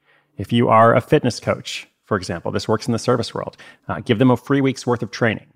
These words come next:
if they refer a new client who commits to a three-month package. So just making some specificity there, tying it to, you know, a clear action. Uh, if you have an e-commerce business of some kind, so a product business, give them a gift certificate to your online store.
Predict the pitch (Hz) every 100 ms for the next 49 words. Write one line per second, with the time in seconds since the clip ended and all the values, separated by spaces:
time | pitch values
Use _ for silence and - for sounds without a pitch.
0 | _ _ _ 101 98 - 110 104 107 -
1 | 107 98 104 110 - 101 98 - 104 98
2 | - 101 98 92 - 101 87 - - -
3 | - _ - 104 98 104 101 - 104 -
4 | 101 - 98 - 101 90 90 - 98 95
5 | 92 104 92 - - 85 80 - 113 92
6 | 87 - 90 - - - - 101 107 127
7 | 127 131 123 - 160 151 - 101 - -
8 | 113 - 95 98 - - - - - -
9 | 98 135 131 - 87 92 - - - _
10 | 127 120 123 123 135 - 123 101 90 82
11 | - 104 101 117 110 104 101 95 - 98
12 | -